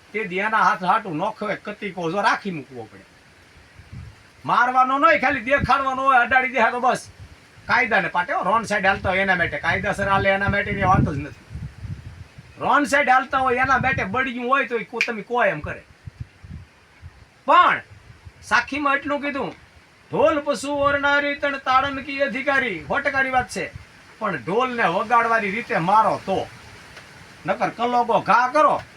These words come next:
તો બખ દીન ફાફડ પડી જાય, પાછો નવો કરાવો ત્યારે થાય, ફૂટી જાય. એટલે કલોગું ન મરાય. પછી પશુ તમારું કીધું ન કરે માલઢોર,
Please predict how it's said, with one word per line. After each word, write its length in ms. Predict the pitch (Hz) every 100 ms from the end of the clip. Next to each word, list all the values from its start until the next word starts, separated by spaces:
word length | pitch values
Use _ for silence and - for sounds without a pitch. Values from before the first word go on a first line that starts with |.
| -
તો 100 | 180
બખ 320 | 175 285 285
દીન 200 | 220 226
ફાફડ 380 | 190 269 277 269
પડી 280 | 240 254 202
જાય, 200 | 147 131 - - -
પાછો 320 | 247 226 220
નવો 260 | 214 262 233
કરાવો 420 | 233 220 185 147
ત્યારે 200 | 131 113
થાય, 80 | 117 - - - -
ફૂટી 260 | 311 330 156
જાય. 120 | 117 - - - - 175
એટલે 200 | 185 156 -
કલોગું 440 | 220 247 233 233
ન 40 | 226
મરાય. 400 | 196 170 139 - - - - - - -
પછી 480 | 262 - 320 254 - - - - - - - - - - - - - - -
પશુ 500 | 571 554 466 480 - - - - - - - - - -
તમારું 340 | - 254 269 -
કીધું 280 | 285 240 320
ન 120 | 381
કરે 140 | 320 294
માલઢોર, 440 | 254 233 170 156